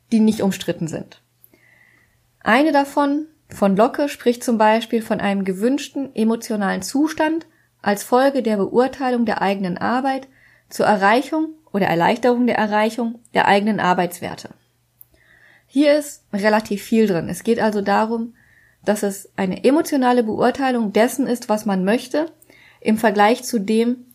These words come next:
was man hat. Dabei wird die Arbeitszufriedenheit ebenso wie die Persönlichkeit immer auch als stabil angesehen. Es geht also nicht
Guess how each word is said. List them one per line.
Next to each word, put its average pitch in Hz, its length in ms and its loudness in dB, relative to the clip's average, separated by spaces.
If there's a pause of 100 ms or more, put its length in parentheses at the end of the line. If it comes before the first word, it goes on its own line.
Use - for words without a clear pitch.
(120)
was 202 220 -2
man 196 180 0
hat. - 220 -10 (2250)
Dabei 269 560 2
wird 220 480 -2
die - 100 -4
Arbeitszufriedenheit 254 1200 0 (540)
ebenso 233 360 2
wie 220 80 -2
die 214 80 -2
Persönlichkeit 233 880 -2
immer 254 260 4
auch 240 100 2
als 220 220 -2
stabil 202 380 0
angesehen. 170 600 -4 (800)
Es 202 160 0
geht 240 200 0
also 214 220 2
nicht 220 600 -2